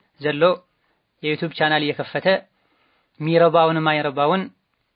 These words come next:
በዲኑ የሚፈቀድና ማይፈቀደውን ሁሉ ያደረጉ ገንዘብ የሚሰበስቡ ሰዎች በዝተዋል።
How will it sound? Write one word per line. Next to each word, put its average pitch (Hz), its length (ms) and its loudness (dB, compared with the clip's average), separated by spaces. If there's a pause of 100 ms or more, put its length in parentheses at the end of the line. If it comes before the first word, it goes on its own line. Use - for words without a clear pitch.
(120)
በዲኑ 165 360 2
የሚፈቀድና 180 760 0
ማይፈቀደውን 165 760 0
ሁሉ 180 200 -2
ያደረጉ 151 460 0 (400)
ገንዘብ 151 300 0
የሚሰበስቡ 143 540 -4 (760)
ሰዎች 160 280 2
በዝተዋል። 147 460 0